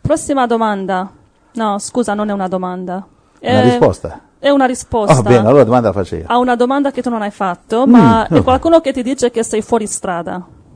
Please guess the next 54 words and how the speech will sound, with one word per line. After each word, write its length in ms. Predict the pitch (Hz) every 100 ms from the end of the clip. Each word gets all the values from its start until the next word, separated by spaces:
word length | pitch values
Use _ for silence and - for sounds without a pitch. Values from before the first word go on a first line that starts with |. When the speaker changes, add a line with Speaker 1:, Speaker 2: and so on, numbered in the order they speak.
| -
Speaker 2:
Ah, 100 | 143
sì? 260 | - 120 - _ _
Speaker 1:
Sì. 240 | - 170 - -
Speaker 2:
Ah, 120 | -
guardi, 280 | 95 98 120
io 80 | 139
apprezzo 400 | - 139 - 104
l'onestà. 560 | 101 113 - - - _ _ _ _ _ _ _
Quindi 240 | - 143 107
sono 200 | 131 113
fuori 200 | 143 127
strada, 300 | 165 139 113
però 300 | 151 196 117
dovrebbe 320 | 120 127 110
spiegarmi 420 | - 110 113 107
perché, 300 | - - 185
così 240 | 107 92
che 80 | 104
almeno 180 | 110 147
posso 260 | 117 107 107
ringraziarlo 520 | 104 95 - 101 95
meglio, 380 | 120 92 82 76
perché 260 | - -
Speaker 1:
Ades-, 240 | 156 247 -
adesso 320 | 220 254 -
ti 100 | 320
spiega. 500 | 302 - 220 190 180
Speaker 2:
io 180 | 170 147
c-, 200 | 123 139
c-, 160 | 127 143
cerco 260 | 170 151
sempre 220 | 147 185 147
di 60 |
dare 140 | 135 123
scritture 500 | - 123 165 170 117
per 100 | 113
assicurarmi 540 | 104 113 123 131 120
che 100 | 110
sono 220 | 104 117
dentro 680 | 98 117 113 110 98 90 85
la 100 | 87
via 180 | 92 92
stretta 340 | - 110 -
e 60 | 92
diritta. 540 | 95 123 101 87 80 87
Se 140 | 104
ho 20 |
sbagliato, 480 | 87 104 127 185 127
correggetemi, 640 | - 101 120 135 185 120
però 180 | 95 170
correggetemi 460 | - 101 92 123 117
con 80 | 95
le 40 | 87
scritture. 420 | 107 - -